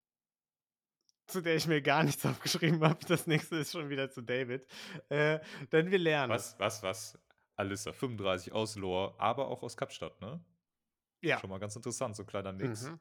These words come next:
Speaker 2: Lohr, Kapstadt.
Speaker 1: Mhm.
Speaker 2: Auch sehr, sehr,
Speaker 1: Sind
Speaker 2: äh,
Speaker 1: zwei verschiedene
Speaker 2: so,
Speaker 1: Orte, ja.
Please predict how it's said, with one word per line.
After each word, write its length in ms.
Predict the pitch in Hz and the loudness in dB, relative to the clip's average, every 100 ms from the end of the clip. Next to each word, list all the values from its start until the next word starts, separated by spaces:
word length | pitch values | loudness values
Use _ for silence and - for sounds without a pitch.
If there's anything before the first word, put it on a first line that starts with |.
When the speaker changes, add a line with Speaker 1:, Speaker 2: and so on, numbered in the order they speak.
| _ | _
Speaker 2:
Lohr, 360 | 98 95 104 127 | -6 -4 -4 -4
Kapstadt. 600 | 101 - - 160 - _ _ _ _ _ _ 165 | -8 -8 -8 -8 -10 _ _ _ _ _ _ -16
Speaker 1:
Mhm. 260 | 135 165 - _ _ _ _ _ _ _ _ | -6 -6 -6 _ _ _ _ _ _ _ _
Speaker 2:
Auch 160 | _ - | _ -20
sehr, 420 | - 92 87 90 | -14 -12 -10 -12
sehr, 400 | 85 92 92 92 | -12 -10 -8 -8
Speaker 1:
Sind 180 | 90 - | -8 -10
Speaker 2:
äh, 180 | 95 95 | -10 -10
Speaker 1:
zwei 300 | 95 110 110 | -8 -6 -6
verschiedene 400 | 113 - 113 110 | -8 -8 -8 -6
Speaker 2:
so, 0 | |
Speaker 1:
Orte, 320 | 113 120 170 | -8 -6 -6
ja. 260 | 104 151 | -6 -8